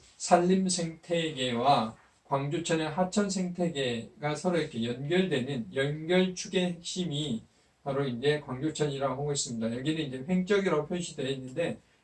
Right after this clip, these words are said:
방금 말씀드린 내용들은 종적인 연결축이 되겠습니다. 그리고 광주의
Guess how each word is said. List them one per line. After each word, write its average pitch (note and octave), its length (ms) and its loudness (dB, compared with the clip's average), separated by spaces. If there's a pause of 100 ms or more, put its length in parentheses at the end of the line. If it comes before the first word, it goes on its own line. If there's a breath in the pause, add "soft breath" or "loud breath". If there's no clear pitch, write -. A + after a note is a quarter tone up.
방금 D3+ 400 -2
말씀드린 C#3+ 560 -2
내용들은 C3+ 600 -2
종적인 C3 680 -2
연결축이 B2 560 -4
되겠습니다. A#2+ 760 -4 (540 soft breath)
그리고 C#3 320 4
광주의 D#3 760 2